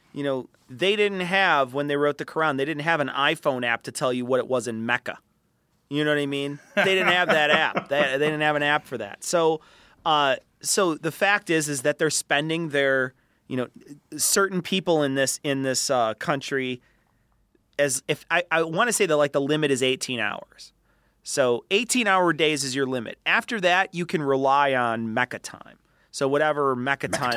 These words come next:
Speaker 2: time.
Speaker 1: is, you can rely on that and not eat during those times. Um, I just, you know,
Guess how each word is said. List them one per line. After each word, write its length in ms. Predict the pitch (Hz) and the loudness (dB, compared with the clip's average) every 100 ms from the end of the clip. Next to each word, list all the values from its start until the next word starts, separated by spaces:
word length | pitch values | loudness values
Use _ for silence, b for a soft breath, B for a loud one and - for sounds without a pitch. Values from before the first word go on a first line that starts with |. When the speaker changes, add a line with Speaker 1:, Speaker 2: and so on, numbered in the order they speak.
| 117 | -2
Speaker 2:
time. 20 | |
Speaker 1:
is, 260 | 113 107 110 | -4 -6 -6
you 100 | 120 | -8
can 180 | 127 110 | -8 -6
rely 400 | 113 110 107 107 | -4 -2 -2 -4
on 180 | 104 | -6
that 220 | 101 101 - | -8 -8 -8
and 140 | 117 | -6
not 240 | 117 117 113 | 0 0 0
eat 200 | 113 113 _ | -6 -10 _
during 340 | - 110 107 101 | -4 -2 -4 -4
those 340 | 113 107 104 | 0 0 -2
times. 480 | - - - - - b b b b - | -8 -14 -14 -14 -16 b b b b 0
Um, 440 | 131 120 113 104 - _ _ _ _ _ _ _ _ _ _ | 2 2 0 -8 -14 _ _ _ _ _ _ _ _ _ _
I 140 | - 285 | -2 0
just, 260 | 330 - | -2 -2
you 60 | 226 | 0
know, 200 | 240 | 0